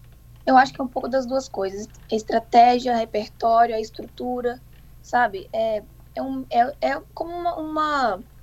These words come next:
uma receita de bolo, né? São várias coisas, é, tem que estudar a estrutura do texto, tradução, desenvolvimento, conclusão, tem que ter repertório, tem que estudar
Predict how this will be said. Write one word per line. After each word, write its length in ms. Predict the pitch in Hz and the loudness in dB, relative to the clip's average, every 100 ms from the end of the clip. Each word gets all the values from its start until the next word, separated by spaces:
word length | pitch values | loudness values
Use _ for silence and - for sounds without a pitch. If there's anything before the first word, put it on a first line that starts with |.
| - - | -20 -10
uma 100 | - | -6
receita 460 | 285 294 - 294 311 | -2 -2 0 0 0
de 80 | 285 | -6
bolo, 320 | 208 196 196 | -4 -4 -2
né? 200 | 214 247 - - | -6 -6 -12 -12
São 280 | - 240 240 | -2 0 4
várias 300 | 269 285 - | 2 0 -6
coisas, 500 | 226 226 247 247 233 | -4 -2 -2 -4 0
é, 240 | 220 208 - - - | 0 0 -8 -20 -12
tem 140 | - 285 | -6 -6
que 60 | |
estudar 320 | - 269 233 | -6 4 4
a 40 | 233 | 4
estrutura 680 | 233 254 - 247 254 233 208 | 0 -10 -4 0 2 2 0
do 40 | |
texto, 640 | - 214 214 214 - 190 - - - | -2 0 2 2 -2 -10 -10 -16 -6
tradução, 560 | - 254 247 240 226 226 | -4 -4 -4 -2 -2 -2
desenvolvimento, 680 | 233 233 226 214 208 214 - | -4 -4 -4 -4 -4 -4 -6
conclusão, 600 | 220 220 214 214 208 214 | -4 -2 0 0 0 -2
tem 280 | - 262 277 | -2 -2 -4
que 140 | 254 | -6
ter 140 | - | -2
repertório, 760 | 233 233 214 214 - 226 220 - | -2 -2 -4 -6 2 6 6 4
tem 160 | 254 | -6
que 60 | 269 | -6
estudar 340 | - - 226 | -4 2 2